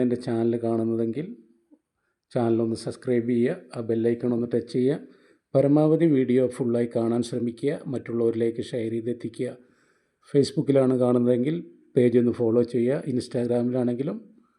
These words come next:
പേജ് ഒന്ന് ഫോളോ ചെയ്യുക കേട്ടോ. നല്ലൊരു പ്രോപ്പർട്ടിയാണ്, പറമ്പ് കാറ്റഗറിയിൽപ്പെട്ട സ്ഥലമാണ്, നിറയെ വീടുകളുള്ള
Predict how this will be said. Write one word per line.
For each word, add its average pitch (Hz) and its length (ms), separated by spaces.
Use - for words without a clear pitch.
പേജ് 127 240
ഒന്ന് 113 180
ഫോളോ 104 240
ചെയ്യുക 98 180
കേട്ടോ. - 160
നല്ലൊരു 127 340
പ്രോപ്പർട്ടിയാണ്, 127 580
പറമ്പ് 113 340
കാറ്റഗറിയിൽപ്പെട്ട 123 640
സ്ഥലമാണ്, 123 460
നിറയെ 120 360
വീടുകളുള്ള 123 500